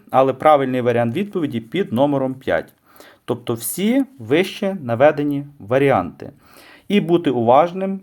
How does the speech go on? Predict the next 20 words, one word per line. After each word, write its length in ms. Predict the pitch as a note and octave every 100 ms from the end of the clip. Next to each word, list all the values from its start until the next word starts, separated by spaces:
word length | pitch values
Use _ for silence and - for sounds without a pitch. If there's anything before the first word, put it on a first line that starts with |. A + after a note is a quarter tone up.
| -
і 80 | B2+
слідкувати 640 | C#3+ C#3 C#3+ C3 A#2 A#2
за 100 | A2+
дорожньою 540 | A2+ B2+ A2 A2 G#2 G2
обстановкою, 880 | G2+ G#2+ A#2+ E3+ F3+ - F3+ F3 E3+ - _ _ -
не 160 | C#3+ D#3+
забруднювати 680 | D#3+ D3 B2 A#2+ A2 A2+
проїзну 460 | G#2+ A2+ A2 G#2 A2
частину 500 | A2 G#2+ - A2 F#2+
та 140 | G#2
смуги 340 | G#2 A2+ G2+ G2
відведення, 720 | F#2+ F#2+ C#3+ D#3+ E3+ E3+ E3+ - _ - _ -
не 120 | F#3
створювати 560 | G3+ F3+ D3 A#2+ A#2 A2
своїми 420 | - B2+ A#2 A#2
діями 540 | A2 A#2 G2+ F#2 E2+ -
загрози 520 | G2 B2+ C3+ C3 G2+ F#2+
безпеці 520 | A2 - G3 G#3 F#3+
дорожнього 580 | F3 F3 D3 D#3 D3+ D3
руху 380 | D3 C#3+ B2+